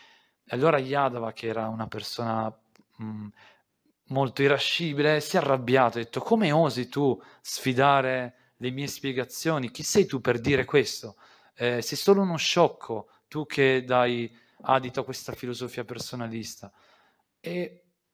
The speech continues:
Ramanuja umilmente non ha detto nulla e se n'è andato. Ma in un'altra occasione,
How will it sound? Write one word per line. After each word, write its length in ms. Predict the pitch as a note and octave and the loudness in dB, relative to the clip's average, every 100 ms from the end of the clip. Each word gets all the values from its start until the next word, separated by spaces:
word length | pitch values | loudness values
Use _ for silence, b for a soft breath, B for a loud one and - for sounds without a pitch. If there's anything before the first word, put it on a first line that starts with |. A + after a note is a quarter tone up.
| - | -6
Ramanuja 680 | F3 F#3 F3+ C#3 C#3 C#3 | -2 0 -2 -2 2 2
umilmente 1000 | C3 C#3+ C3 C3 B2 A#2 - C#3 C#3+ D3 C3 | 2 0 -2 0 -2 -2 -2 0 2 0 -2
non 220 | C3 C#3+ | -4 -2
ha 40 | |
detto 260 | B2 A#2+ C3+ | 0 -2 -6
nulla 420 | A#2+ A#2 A2+ A#2 | -6 -2 0 -2
e 80 | - | -4
se 140 | G#2+ - | -12 -8
n'è 60 | A2+ | -4
andato. 400 | B2 A2+ - - B B B B | 2 2 0 -14 B B B B
Ma 300 | D#3 G#3+ G3+ - | 2 2 2 -2
in 120 | C#3 | -4
un'altra 320 | D3+ D3+ - | -2 -4 -6
occasione, 760 | - G#3 E3 E3+ D3 C#3 D#3+ | -2 0 4 4 4 2 -4